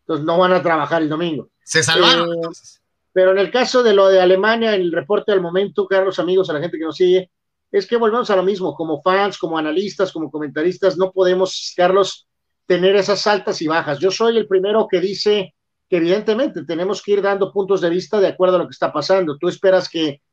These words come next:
Speaker 1: eh, una selección de X perfil, X equipo de X perfil, juega un primer partido y, y piensas que lo va a ganar. Petardea, tienes que hablar de que petardearon. Este, pero ya el siguiente juego, eh,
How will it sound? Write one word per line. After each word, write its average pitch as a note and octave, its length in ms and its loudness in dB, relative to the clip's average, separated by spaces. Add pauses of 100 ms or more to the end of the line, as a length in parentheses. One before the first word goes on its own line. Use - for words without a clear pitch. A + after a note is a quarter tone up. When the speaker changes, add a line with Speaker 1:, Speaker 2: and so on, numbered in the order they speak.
(200)
Speaker 1:
eh, D#3 320 0
una F#3 200 4
selección F#3 800 0
de F3 200 2
X F3+ 260 -8
perfil, F#3 600 -2
X F3 360 -8
equipo F#3 420 -4
de F3 80 0
X D#3 200 -8
perfil, E3+ 440 -2 (320)
juega F#3 240 4
un F#3+ 80 0
primer F#3 260 2
partido F#3+ 520 4
y, F3 140 -6
y D3+ 400 -4
piensas F#3 340 0
que G3 80 0
lo F3+ 80 2
va F#3 60 2
a F#3 40 4
ganar. F#3+ 360 0 (280)
Petardea, F3 800 0 (240)
tienes G3 300 -2
que G3+ 80 0
hablar G3 340 0
de F3 100 -6
que F3+ 120 -8
petardearon. D#3 680 -4 (480)
Este, F3 800 -4 (600)
pero F3+ 180 2
ya G#3 140 2
el B3 80 -4
siguiente A3+ 340 -6
juego, F#3+ 520 0 (720)
eh, E3 440 -2